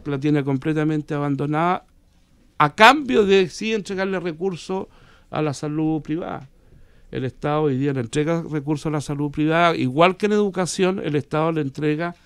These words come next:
a privados recursos para que cier-, privados hagan negocio con la educación. Eh, esos temas, más la creación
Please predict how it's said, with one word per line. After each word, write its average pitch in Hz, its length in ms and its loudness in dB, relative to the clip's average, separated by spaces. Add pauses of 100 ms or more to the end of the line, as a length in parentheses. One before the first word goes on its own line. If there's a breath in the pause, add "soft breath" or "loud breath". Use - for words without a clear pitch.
(180 soft breath)
a 131 160 -4
privados 180 640 0
recursos 175 720 -6 (600 soft breath)
para 147 240 2
que 139 120 -6
cier-, 165 240 -6 (180)
privados 165 420 2
hagan 170 280 -2
negocio 160 360 -2
con 156 140 -8
la 156 60 -6
educación. 151 600 -8 (1120 soft breath)
Eh, 131 1000 4 (320)
esos 160 380 0
temas, 190 600 6
más 165 640 6
la 139 220 -2
creación 135 840 0